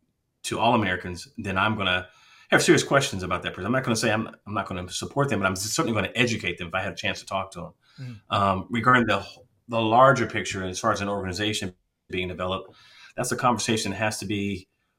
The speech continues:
Speaker 1: really built out from the, from inside out, and it has to be done over multiple conversations with multiple people,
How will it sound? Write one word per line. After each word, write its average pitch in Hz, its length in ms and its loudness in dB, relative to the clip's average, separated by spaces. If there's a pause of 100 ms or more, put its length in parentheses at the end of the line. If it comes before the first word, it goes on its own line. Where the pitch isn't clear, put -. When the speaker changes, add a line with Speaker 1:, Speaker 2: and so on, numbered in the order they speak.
(320)
Speaker 1:
really 113 300 2
built 110 340 2
out 113 320 2
from 98 300 -4
the, 90 340 -4
from 90 160 -8
inside 104 340 0
out, 101 340 -2
and 92 120 -12
it 92 60 -12
has 104 260 -6
to 90 100 -10
be 92 200 -6
done 95 300 -4
over 95 240 -8
multiple 104 460 -2
conversations 95 680 -6
with 92 120 -8
multiple 104 480 -4
people, 92 400 -8